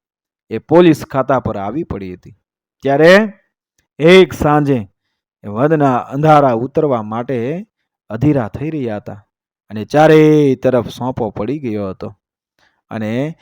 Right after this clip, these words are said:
ત્યારે ગામના એક છેડે ઘોડેસવાર ઝાડની ઓથે આવીને ઊભો રહી ગયો હતો. તેની નજર એ સામેના શેરડીના એ ઊંચા સાંઠાથી લહેરતા ખેતર પર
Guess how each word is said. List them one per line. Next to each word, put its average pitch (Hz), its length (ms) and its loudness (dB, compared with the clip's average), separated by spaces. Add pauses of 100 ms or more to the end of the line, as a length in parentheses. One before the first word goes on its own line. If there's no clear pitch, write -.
(220)
ત્યારે 151 260 4
ગામના 170 360 4
એક 180 380 6
છેડે 147 320 2
ઘોડેસવાર 143 880 4 (480)
ઝાડની 135 420 -2
ઓથે 123 320 -4
આવીને 123 280 -4
ઊભો 107 360 -6
રહી 107 200 -10
ગયો 120 300 -8
હતો. 101 260 -16 (1300)
તેની 180 240 4
નજર 185 680 8 (280)
એ 127 40 -6
સામેના 143 600 0
શેરડીના 151 920 2 (300)
એ - 40 -10
ઊંચા 127 520 -4 (220)
સાંઠાથી 139 640 -4
લહેરતા 127 480 -2
ખેતર 139 440 -6
પર 156 380 0